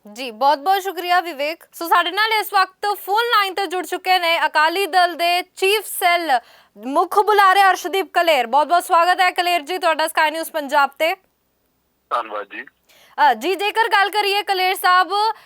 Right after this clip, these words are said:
Speaker 1: ਸੀ ਐਮ ਮਾਨ ਦਾ ਇੱਕ ਵੱਡਾ ਬਿਆਨ ਸਾਹਮਣੇ ਆਇਆ ਹੈ। ਜੋ ਸੁਖਬੀਰ ਬਾਦਲ ਦੇ ਵੱਲੋਂ ਚੈਲੰਜ ਦਿੱਤਾ ਗਿਆ ਸੀ, ਉਹਨਾਂ ਨੇ ਚੁਣੌਤੀ ਨੂੰ ਐਕਸੈਪਟ ਕਰ ਲਿਆ ਹੈ ਕਿ "ਮੈਂ ਅਕਾਲੀ ਦਲ ਦੇ ਜਾਂ ਫਿਰ ਸੁਖਬੀਰ ਬਾਦਲ ਦੇ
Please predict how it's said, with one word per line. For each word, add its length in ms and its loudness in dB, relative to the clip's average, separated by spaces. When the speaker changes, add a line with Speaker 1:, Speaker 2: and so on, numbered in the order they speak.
Speaker 1:
ਸੀ 200 -4
ਐਮ 180 2
ਮਾਨ 240 4
ਦਾ 80 2
ਇੱਕ 140 -2
ਵੱਡਾ 360 2
ਬਿਆਨ 360 0
ਸਾਹਮਣੇ 380 -4
ਆਇਆ 220 0
ਹੈ। 60 -2
ਜੋ 240 -4
ਸੁਖਬੀਰ 440 -4
ਬਾਦਲ 380 2
ਦੇ 120 2
ਵੱਲੋਂ 400 2
ਚੈਲੰਜ 420 0
ਦਿੱਤਾ 280 0
ਗਿਆ 240 0
ਸੀ, 120 -8
ਉਹਨਾਂ 220 0
ਨੇ 100 -4
ਚੁਣੌਤੀ 640 0
ਨੂੰ 160 0
ਐਕਸੈਪਟ 380 -2
ਕਰ 220 0
ਲਿਆ 160 -2
ਹੈ 80 0
ਕਿ 160 -8
"ਮੈਂ 360 -2
ਅਕਾਲੀ 440 4
ਦਲ 240 4
ਦੇ 120 0
ਜਾਂ 140 4
ਫਿਰ 180 0
ਸੁਖਬੀਰ 500 -4
ਬਾਦਲ 360 2
ਦੇ 240 -2